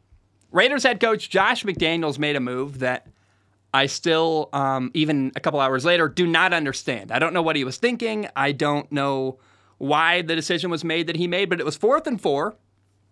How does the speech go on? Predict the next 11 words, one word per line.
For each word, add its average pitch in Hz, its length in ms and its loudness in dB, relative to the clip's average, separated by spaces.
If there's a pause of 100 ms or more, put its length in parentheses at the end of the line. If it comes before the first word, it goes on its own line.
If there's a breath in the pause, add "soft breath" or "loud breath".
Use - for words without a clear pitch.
(440)
Ball 170 420 2
on 180 100 0
the 175 180 0
eight-yard 165 560 2
line, 170 160 2
two 220 180 -2
minutes 208 280 -2
and 175 80 -4
twenty-five 170 480 0
seconds 165 360 -4
left. 131 280 -2